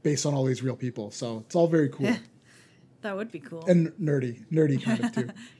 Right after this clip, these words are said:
Speaker 2: <laughs> I don't think I've ever watched Deadwood. Um, it's got
Speaker 1: I
Speaker 2: Ian
Speaker 1: rec-,
Speaker 2: McShane
Speaker 1: I
Speaker 2: in
Speaker 1: s-,
Speaker 2: it, right?
Speaker 1: Yeah, and that's, that's one of
Speaker 2: Yeah.
Speaker 1: the reasons why, um, why we, you know, like,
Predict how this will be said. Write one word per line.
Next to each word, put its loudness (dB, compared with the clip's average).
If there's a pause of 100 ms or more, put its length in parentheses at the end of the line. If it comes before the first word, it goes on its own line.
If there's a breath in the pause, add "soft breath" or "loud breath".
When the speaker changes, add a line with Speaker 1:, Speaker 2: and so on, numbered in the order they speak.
(160 loud breath)
Speaker 2:
<laughs> -20
I -4
don't -2
think -2
I've -4
ever -8
watched -8
Deadwood. -6 (440)
Um, -10
it's -8
got -8
Speaker 1:
I 2
Speaker 2:
Ian 2
Speaker 1:
rec-, 4
Speaker 2:
McShane 4
Speaker 1:
I -2
Speaker 2:
in 0
Speaker 1:
s-, -4
Speaker 2:
it, -10
right? -12 (800)
Speaker 1:
Yeah, 4
and 0
that's, 0
that's 0
one 4
of 2
Speaker 2:
Yeah. 2
Speaker 1:
the 2
reasons 2
why, 2
um, -6 (540)
why 2
we, 2
you 0
know, 0
like, -2